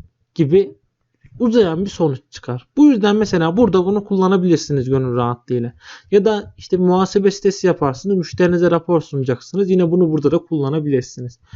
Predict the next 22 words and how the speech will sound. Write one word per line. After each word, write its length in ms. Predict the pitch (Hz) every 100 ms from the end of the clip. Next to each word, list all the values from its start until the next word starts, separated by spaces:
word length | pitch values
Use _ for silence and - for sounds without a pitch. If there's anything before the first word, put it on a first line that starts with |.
| - _
Kullanım 460 | - 233 233 202
yerleri 320 | 170 156 147 170
oldukça 400 | 156 127 - 156
geniştir. 580 | 139 123 - - - - - _ _ _ _
Şimdi 380 | - 247 - - _ _
tamam 340 | 247 214 123 _
bunu 180 | 190 220
gördüm. 360 | 226 208 147 127
Peki 180 | 220 214
aşağı 440 | 190 - 240 240
yuvarlama 480 | 226 214 208 202 190
nasıl 240 | 151 -
olacak? 260 | 135 123 127
Arkadaşlar 580 | - 233 247 180 - 143
aşağı 400 | 202 202 - 233
yuvarlama 420 | 196 175 147 135
için 200 | 123 170
de 100 | 226
buraya 200 | 196 190
floor 380 | 202 - 185 165
yazarız. 580 | 139 113 120 120 - _ _ _ _ _ _ _ _ _ _
Şimdi 360 | - 247 196 -